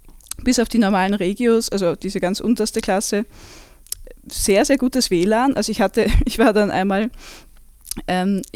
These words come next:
auf einer Konferenz, quasi auf einer Online-Konferenz, während ich im Zug war und, äh,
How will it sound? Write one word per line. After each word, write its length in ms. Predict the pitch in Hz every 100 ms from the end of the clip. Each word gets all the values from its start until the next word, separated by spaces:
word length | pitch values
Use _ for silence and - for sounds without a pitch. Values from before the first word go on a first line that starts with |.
| - - -
auf 140 | 175
einer 180 | 196 202
Konferenz, 580 | 202 - 185 185 254 -
quasi 220 | 196 202
auf 100 | 180
einer 140 | 175
Online-Konferenz, 720 | 202 214 214 196 208 190 208
während 200 | 180 190 190
ich 100 | 208
im 80 |
Zug 260 | - 247 -
war 200 | 175 254 - - - - - -
und, 440 | 196 196 - -
äh, 240 | 190 185